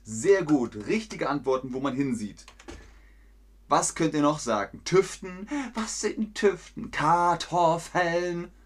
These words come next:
Das, äh, war unser Stream zu Kartoffeln. Vielen Dank fürs Einschalten, fürs Zuschauen, fürs Mitmachen. Ich hoffe, ihr konntet ein paar Informationen über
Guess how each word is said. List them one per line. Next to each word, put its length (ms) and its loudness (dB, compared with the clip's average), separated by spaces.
Das, 360 4
äh, 140 -2
war 180 4
unser 200 0
Stream 520 0
zu 180 -4
Kartoffeln. 1300 2
Vielen 320 0
Dank 240 0
fürs 200 -10
Einschalten, 480 0
fürs 220 -8
Zuschauen, 420 -4
fürs 220 -6
Mitmachen. 640 -2
Ich 140 -10
hoffe, 240 0
ihr 360 0
konntet 380 -4
ein 160 -4
paar 200 -4
Informationen 680 -6
über 300 -8